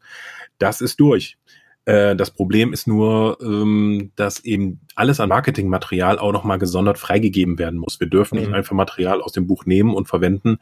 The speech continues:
Speaker 1: sondern das muss noch mal an Games Workshop und Cubicle Seven zur Freigabe geschickt werden.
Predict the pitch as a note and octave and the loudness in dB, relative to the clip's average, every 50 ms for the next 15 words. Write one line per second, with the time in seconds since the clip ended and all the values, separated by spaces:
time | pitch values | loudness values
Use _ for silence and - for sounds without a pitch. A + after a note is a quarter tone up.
0 | - - - - - - - - F#2 F#2 F2+ D#2+ F#2+ - - G#2+ - - G2 F2+ | -6 -16 -16 -16 -16 -8 -4 0 0 2 2 0 0 -2 -2 -4 -2 -2 -2 -2
1 | - G2+ - F#2 F#2+ F#2 F#2+ F#2+ - - F#2+ F#2+ - - - - - F#2 - G2 | 0 -2 -2 0 0 0 0 0 -2 -4 -6 -8 -6 -6 -6 -6 -6 -4 -4 -2
2 | F#2 F#2+ - - - - - F#2 F#2+ F2+ - - - - F2+ F2 E2+ F#2 F2 F2+ | -2 -2 -4 -6 -6 -4 -4 -4 -4 -4 -6 -8 -8 -4 -4 -2 -2 0 0 0
3 | E2+ - - - F2+ - - - - - - | -2 -2 -4 -6 -8 -6 -6 -4 -4 -4 -4